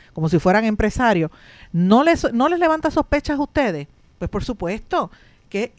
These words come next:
qué acuerdos, si algunos, se están llevando a cabo que el pueblo de Puerto Rico esté ajeno a esto? Pues mire, lo planteo. Recuerden que aquí hay unas, unas dudas con las negociaciones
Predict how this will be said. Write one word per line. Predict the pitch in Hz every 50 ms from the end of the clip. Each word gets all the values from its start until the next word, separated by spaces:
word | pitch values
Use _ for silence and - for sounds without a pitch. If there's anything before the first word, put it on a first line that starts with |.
| _ _
qué | - 233 247
acuerdos, | 262 269 - 285 277 285 277 - -
si | -
algunos, | 247 214 214 233 247 277 269
se | 285
están | 262 - 240 233
llevando | 254 247 240 247 254 254
a | 240
cabo | - 220 214 240 233
que | - 214
el | 196
pueblo | - - - - 220
de | 226
Puerto | 233 220 208 - 202
Rico | 180 208 208 - 226 -
esté | - 180 - - 202
ajeno | 190 190 202 208 214 214 214
a | 240 285
esto? | 294 247 - 202 175
Pues | 170 165
mire, | 185 202 208 214 202 - - - - -
lo | - 180 180 170
planteo. | 175 175 175 175 196 190
Recuerden | 175 170 147 170 185 226 254
que | 254 269
aquí | 240 -
hay | 247 247 254
unas, | 254 254 247 - _ -
unas | - 208 196 208 220 240 240 233 - -
dudas | 185 170 190 202 220 240 269 277
con | - - 220 208
las | 196 185 190
negociaciones | 180 170 180 165 - 190 160 - 175 170 180 214 247